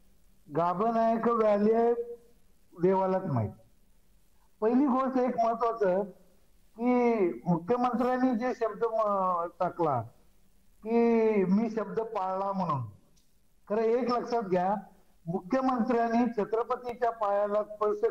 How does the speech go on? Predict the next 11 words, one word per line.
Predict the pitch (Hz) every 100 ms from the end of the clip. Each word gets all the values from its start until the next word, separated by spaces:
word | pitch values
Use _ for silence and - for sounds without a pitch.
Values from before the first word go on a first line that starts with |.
| 220
करून, | 208 196 139 - - _ _ _ -
छत्रपतींच्या | 185 233 233 247 269 294 294 285
पायाला | 277 247 240 240
स्पर्श | 240 240 226 -
करून | 226 233 226 208 - - -
सांगितलं, | - 202 208 220 233 247 247 - - -
"मराठ्यांना | 170 208 247 277 269 285 277 294 285
मराठा | 247 240 285 320 330
म्हणून | 330 330 330
आरक्षण | 294 269 214 254 233
देऊ." | 185